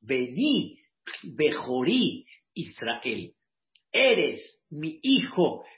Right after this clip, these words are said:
primogénito. Y Dios todo el tiempo le dijo a Paró, "¿Vas a dejar salir a mi pueblo? ¿A mi pueblo?".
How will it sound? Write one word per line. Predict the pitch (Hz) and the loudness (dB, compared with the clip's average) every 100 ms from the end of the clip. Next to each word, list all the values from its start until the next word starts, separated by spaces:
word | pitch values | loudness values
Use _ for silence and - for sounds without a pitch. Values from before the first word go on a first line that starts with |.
| _ | _
primogénito. | 190 208 175 - - 160 143 120 - 95 - _ _ _ _ | 0 2 4 2 0 0 0 -2 -8 -12 -14 _ _ _ _
Y | 147 127 123 | -8 -8 -4
Dios | 156 220 202 - - - - - | 2 2 2 -4 -10 -14 -12 -4
todo | 208 208 180 214 | -2 -2 4 6
el | 196 170 - | 6 2 -8
tiempo | 170 202 180 - 190 | -2 -2 -2 -2 0
le | 170 151 | 0 -2
dijo | 190 170 175 | -6 -6 -6
a | 156 | -4
Paró, | 139 135 - 175 139 - - _ _ _ _ | -4 -4 2 2 2 -2 -16 _ _ _ _
"¿Vas | 113 131 151 170 - | -8 0 0 2 0
a | 214 | 2
dejar | 208 175 - 185 202 - - - - | 2 0 2 6 6 4 -4 -8 -2
salir | 143 147 214 180 - - | 0 2 2 2 -2 -2
a | 156 165 170 | 2 4 4
mi | 185 214 269 302 151 - - | 4 4 6 6 4 0 -2
pueblo? | 214 208 202 175 208 226 233 - _ _ - - - _ _ _ _ _ _ - | 6 6 6 4 4 4 2 -8 _ _ -20 -20 -20 _ _ _ _ _ _ 0
¿A | 180 202 208 | 2 4 6
mi | 277 330 185 - | 10 10 8 4
pueblo?". | 226 233 233 233 254 254 - | 6 8 8 8 6 6 0